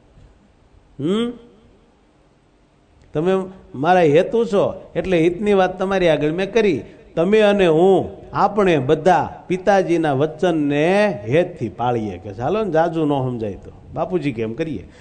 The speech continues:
ભગવાનના શરણ સિવાય જીવે જગતમાં કોઈની સાથે હેત કરવું નહીં. આ છેલ્લે સિદ્ધાંત આવી ગયો.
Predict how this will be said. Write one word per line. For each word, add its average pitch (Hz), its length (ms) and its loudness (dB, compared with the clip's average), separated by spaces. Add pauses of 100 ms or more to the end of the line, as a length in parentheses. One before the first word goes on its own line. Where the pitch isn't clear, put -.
(160)
ભગવાનના 220 520 2
શરણ 208 320 0
સિવાય 190 380 2
જીવે 165 420 2
જગતમાં 156 640 -4
કોઈની 233 420 2
સાથે 151 500 2
હેત 151 220 0
કરવું 131 320 0
નહીં. 127 260 -2
આ 110 40 -4
છેલ્લે 143 380 0
સિદ્ધાંત 113 480 -8
આવી 101 180 -10
ગયો. 82 160 -20